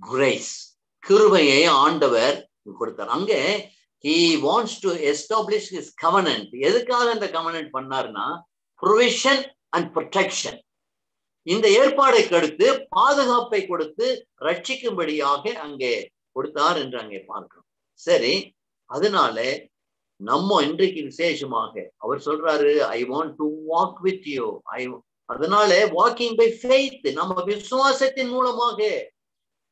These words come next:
நாம் விசுவாசத்தின் மூலமாக இது கடவுள் நம்மோடு கூட அந்த உடன்படிக்கையை அங்க செய்யற உடன்படிக்கை. அப்போ God's everlasting govern-, அஹ், everlasting covenant ன்னு பார்க்கும்போது அந்த உடன்படிக்கைக்கு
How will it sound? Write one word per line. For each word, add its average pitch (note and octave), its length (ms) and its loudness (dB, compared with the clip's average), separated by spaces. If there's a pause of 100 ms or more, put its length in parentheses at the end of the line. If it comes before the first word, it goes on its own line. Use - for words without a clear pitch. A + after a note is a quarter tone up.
(140)
நாம் G3+ 280 -2
விசுவாசத்தின் A3 640 -4
மூலமாக F3 840 -4
இது C3 440 -10 (260)
கடவுள் D#3+ 360 2
நம்மோடு E3+ 520 0
கூட A#2+ 600 -4
அந்த A#2 260 -14
உடன்படிக்கையை B2+ 920 -6
அங்க A#2 200 -12
செய்யற A2 320 -6
உடன்படிக்கை. G#2+ 540 -6 (320)
அப்போ E3+ 280 0
God's F#3 580 0
everlasting G#3+ 920 2
govern-, D3+ 520 0
அஹ், A#2+ 280 -10
everlasting F3 800 0
covenant C#3+ 460 -2 (420)
ன்னு C3+ 120 -12
பார்க்கும்போது B2+ 880 -4 (1040)
அந்த F3+ 680 4
உடன்படிக்கைக்கு F#3+ 1120 0